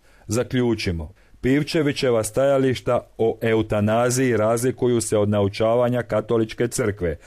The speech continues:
ali ta stajališta nisu ni liberalna u smislu moralnog relativizma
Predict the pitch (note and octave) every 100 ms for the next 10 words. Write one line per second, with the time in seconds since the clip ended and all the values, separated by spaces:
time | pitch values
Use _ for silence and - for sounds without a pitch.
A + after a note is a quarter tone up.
0 | - - - A#2+ A#2 C#3+ D3 C#3 B2+ C3+
1 | C#3+ C3+ - A#2+ A#2 A#2+ C#3 B2+ C3 D#3
2 | C3+ A2 G2 F#2 F2 E2+ - - G#2+ -
3 | A2 A2 A2+ G#2 A2 G#2+ G#2 G2+ G2+ G2
4 | G2 G2 G2 A2 B2+ C3+ C3+